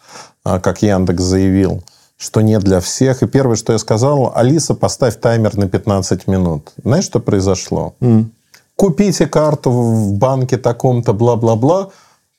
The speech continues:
Speaker 1: После чего Алиса сказала: «Я поставила таймер на столько-то минут».
Speaker 2: Нормально. А может быть, там есть опция отключить рекламу?
Speaker 1: Нет такой опции вообще нигде.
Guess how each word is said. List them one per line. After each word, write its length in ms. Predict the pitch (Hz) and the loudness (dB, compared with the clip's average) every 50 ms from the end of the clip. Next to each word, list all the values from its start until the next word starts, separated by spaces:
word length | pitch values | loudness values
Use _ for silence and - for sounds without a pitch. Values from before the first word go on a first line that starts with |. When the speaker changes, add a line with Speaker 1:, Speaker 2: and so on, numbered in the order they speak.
| _ - | _ -4
Speaker 1:
После 260 | 127 117 - 117 101 | -4 -2 -2 -2 -4
чего 220 | - - 135 156 | -2 0 0 2
Алиса 240 | 147 117 117 127 127 | 2 2 0 0 -2
сказала: 400 | - - - 104 92 101 98 101 | -4 -4 -2 0 0 2 2 2
«Я 120 | 120 160 175 | 2 0 0
поставила 420 | - 110 - - 123 120 110 98 | 0 -2 -2 0 0 0 0 0
таймер 340 | 90 - 123 127 120 104 101 | 0 0 0 0 0 -2 -2
на 140 | 95 90 85 | -2 -4 -4
столько-то 400 | - - 107 101 - - - 95 | -2 -2 -4 -4 -4 -6 -4 -2
минут». 340 | 92 87 85 82 80 - - | -2 -2 -2 -4 -4 -2 0
Speaker 2:
Нормально. 560 | 101 98 101 92 98 113 120 117 113 104 98 | 2 2 2 2 2 2 2 2 2 2 2
А 120 | 110 113 117 | 0 2 2
может 260 | 127 147 147 120 120 | 2 2 2 0 0
быть, 160 | 127 127 117 | 0 0 2
там 160 | - 127 117 | 2 2 2
есть 180 | 117 117 110 - | 2 2 2 2
опция 320 | 135 120 101 - - 123 117 | 2 0 0 0 0 0 0
отключить 420 | 110 - 120 113 - 127 110 - | 2 0 0 0 2 0 0 0
рекламу? 440 | 104 101 - 123 131 139 123 104 98 - | 0 0 0 0 0 -2 -2 -6 -4 -2
Speaker 1:
Нет 400 | - 123 131 139 135 123 110 98 | 0 2 2 4 4 2 2 0
такой 260 | - 107 98 - 110 | 0 -2 0 0 0
опции 320 | 113 120 127 127 - - 113 | 0 0 0 -2 -2 0 0
вообще 360 | 104 107 104 - - - 107 | 2 0 0 -2 -2 -2 0
нигде. 420 | 104 104 98 95 98 113 131 160 | 0 2 0 0 2 2 2 2